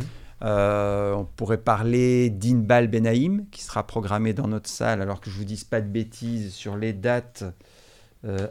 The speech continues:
Anitya, ça sera le vendredi six février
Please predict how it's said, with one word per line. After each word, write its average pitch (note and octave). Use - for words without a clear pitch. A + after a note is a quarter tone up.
Anitya, A#2+
ça A2+
sera A#2
le G#2+
vendredi A#2+
six -
février B2